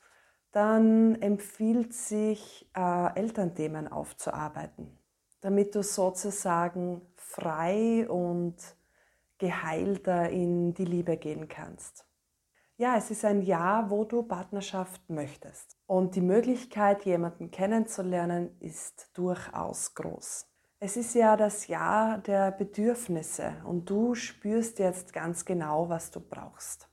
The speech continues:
Im Jahr darauf bist du in einem persönlichen Siebener-Jahr. Und das ist das Jahr, wo's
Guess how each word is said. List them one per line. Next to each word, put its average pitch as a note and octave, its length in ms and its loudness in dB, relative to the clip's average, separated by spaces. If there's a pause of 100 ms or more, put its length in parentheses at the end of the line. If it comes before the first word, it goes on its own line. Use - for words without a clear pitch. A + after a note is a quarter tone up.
(420)
Im G#3+ 160 4
Jahr G#3+ 300 8
darauf G#3+ 800 4 (240)
bist B3 260 -2
du A#3+ 140 6
in A3+ 120 8
einem G#3 240 6
persönlichen G3+ 800 2
Siebener-Jahr. D3+ 1000 -4 (260)
Und F#3+ 500 2
das F3 520 4
ist - 560 -2
das E3+ 480 -2
Jahr, E3 400 4
wo's E3 440 -6